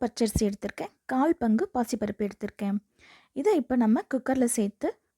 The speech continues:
தண்ணி விட்டு அலசி எடுத்துக்கலாம். இந்த மாதிரி நல்லா கழுவி எடுத்துக்கோங்க, அப்பதான் அதுல எந்த தூசியும் இருக்காது. நான் ஒரு பங்கு அரிசிக்கு மூன்றரை பங்கு அளவு தண்ணி வச்சிருக்கேன். இதை இப்ப நம்ம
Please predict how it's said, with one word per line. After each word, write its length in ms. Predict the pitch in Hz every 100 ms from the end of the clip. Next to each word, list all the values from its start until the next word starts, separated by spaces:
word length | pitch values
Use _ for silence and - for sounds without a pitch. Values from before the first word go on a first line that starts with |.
| _ -
தண்ணி 280 | 269 339
விட்டு 260 | 269 214 302 - _
அலசி 240 | - 233 247 214
எடுத்துக்கலாம். 580 | - 214 220 202 208 202 _ _ - _ _
இந்த 200 | 285 359 349
மாதிரி 240 | 247 214 330 233
நல்லா 280 | 208 269 254 320 -
கழுவி 280 | 240 240 240
எடுத்துக்கோங்க, 500 | 208 - 214 214 208 208 208 _ _ -
அப்பதான் 420 | - 277 233 320
அதுல 220 | 233 240 311
எந்த 160 | 233 330 254
தூசியும் 360 | 240 262 294 262
இருக்காது. 440 | 208 - 202 202 202 202 - _ _ _ - _
நான் 200 | 233 226 - _ - 247
ஒரு 120 | 339 403
பங்கு 220 | 269 269 226
அரிசிக்கு 420 | 214 226 208 277 - _ _ -
மூன்றரை 360 | 311 466 359 -
பங்கு 200 | 240 254
அளவு 240 | 220 202 - _
தண்ணி 180 | 254 220 208
வச்சிருக்கேன். 560 | 202 214 - 214 208 214 _ _ _ _
இதை 180 | 269 294 254
இப்ப 160 | 240
நம்ம 160 | 220 262